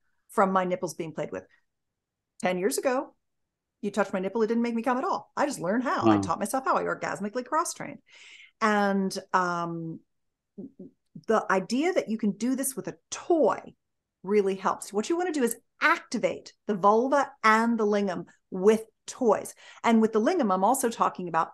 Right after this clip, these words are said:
Speaker 1: the prostate, the P spot, the men's pleasure spot. His prostate is very, very pleasurable for him. For women, it's not just the clitoris, but the G spot, the perineal sponge, the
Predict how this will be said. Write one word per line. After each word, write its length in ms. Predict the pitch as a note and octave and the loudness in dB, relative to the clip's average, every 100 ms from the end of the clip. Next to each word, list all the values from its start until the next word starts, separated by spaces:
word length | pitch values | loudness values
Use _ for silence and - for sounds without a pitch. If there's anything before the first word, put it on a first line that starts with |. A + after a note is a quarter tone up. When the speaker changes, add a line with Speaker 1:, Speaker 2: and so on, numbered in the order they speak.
| - | -8
Speaker 1:
the 80 | |
prostate, 600 | F#3 F#3 D#3 - - - | -2 0 0 -2 -8 -8
the 80 | - | -12
P 220 | - G#3 | -6 -4
spot, 400 | - - - - - | -4 -2 -4 -4 -6
the 80 | F3+ | -6
men's 460 | F3+ F#3 F3+ F3+ - | -2 0 0 -2 -6
pleasure 320 | E3+ D#3 D#3 | -6 -6 -8
spot. 360 | - - - | -8 -8 -8
His 460 | D3 G3 F#3 F3+ F#3 | -8 -4 0 0 -2
prostate 560 | - - E3+ - E3+ D#3+ | -8 -4 -4 -4 -8 -8
is 140 | D#3+ | -12
very, 500 | D3+ D#3 F#3+ G3+ F3 | -4 2 4 4 0
very 360 | D#3 D#3+ - - | -4 -6 -6 -8
pleasurable 520 | - - - - E3 | -10 -10 -10 -12 -12
for 160 | - | -8
him. 220 | A3+ A3+ - _ - - - _ | -6 -4 -6 _ -20 -20 -20 _
For 120 | A#3 | 4
women, 320 | G3+ B3 A#3+ | 4 4 2
it's 280 | G3 - - - _ | 0 -4 -8 -10 _
not 320 | A3 A#3 C4+ C4+ | 2 4 4 2
just 320 | A#3+ A3+ - | 0 0 -4
the 80 | F#3 | -10
clitoris, 460 | - F#4+ C#4+ A3+ | -4 0 0 -2
but 160 | - G3 | -6 -10
the 60 | |
G 280 | D#3+ G3 G#3+ | -8 -2 0
spot, 500 | A3 - G#3 G3+ G3 | 0 -2 0 0 -2
the 40 | - E3+ | -6 -8
perineal 400 | C#3+ D#3 A3 A3+ | -6 -4 -2 -2
sponge, 480 | - G3+ G3 G3 | -2 0 0 -2
the 140 | - | -6